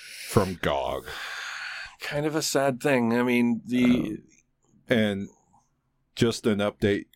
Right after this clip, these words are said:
Speaker 1: uh, late yesterday was that two K is currently, uh, working to try to get Tales from the Borderlands back on Steam for those people who did not buy it when it was there.
Speaker 2: Yeah, it's
Speaker 1: Um,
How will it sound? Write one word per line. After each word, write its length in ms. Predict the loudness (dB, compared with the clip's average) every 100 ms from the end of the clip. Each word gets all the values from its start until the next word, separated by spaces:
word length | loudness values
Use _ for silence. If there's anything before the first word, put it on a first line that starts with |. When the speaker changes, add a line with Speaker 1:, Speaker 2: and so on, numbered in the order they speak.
| -4 0
Speaker 1:
uh, 360 | 2 2 -2 -6 -6
late 300 | 0 0 0
yesterday 580 | -2 -2 -2 -2 -2 -2
was 240 | -2 -4 -4
that 220 | -4 -4
two 180 | -4 -2
K 200 | -2 -4
is 120 | -4
currently, 680 | -6 -6 -6 -6 -6 -8 -10 -8
uh, 300 | -4 -2 -4
working 520 | -4 -4 -4 -6 -8
to 120 | -4 -6
try 240 | -4 -4
to 80 | -2
get 240 | -4 -6
Tales 300 | -4 -4 -6
from 220 | -10 -10
the 60 | -8
Borderlands 680 | -6 -4 -4 -8 -10 -10 -8
back 260 | -8 -8 -8
on 180 | -10 -10
Steam 520 | -4 -4 -4 -8 -10 _ _ _ _ _ _
for 160 | -4 -2
those 220 | -2 -4
people 460 | -2 -2 -2 -4 -2
who 420 | -2 -2 -4 -4 -2
did 180 | -2
not 200 | -4 -8
buy 140 | -6 -6
it 80 | -6
when 160 | -8 -10
it 100 | -12
was 160 | -6
there. 440 | -2 -2 -2 -6 -8 -12 -12 -14 _ -2
Speaker 2:
Yeah, 100 | 0
it's 220 | 0 -8 -10 _ _ -10
Speaker 1:
Um, 460 | -8 -8 -8 -8